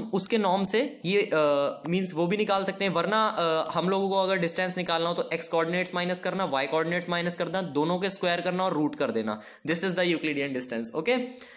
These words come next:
So मैं इसलिए बता रहा हूँ इसकी, अगर कुछ इंटरव्यू वगैरह में पूछ लें बीच में, अब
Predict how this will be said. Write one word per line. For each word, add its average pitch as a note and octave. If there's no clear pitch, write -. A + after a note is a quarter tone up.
So F3
मैं F#3+
इसलिए A#3
बता G#3+
रहा G3
हूँ G#3
इसकी, G3+
अगर F#3
कुछ F#3
इंटरव्यू E3+
वगैरह E3
में E3+
पूछ C3
लें C#3+
बीच C#3+
में, F#3+
अब -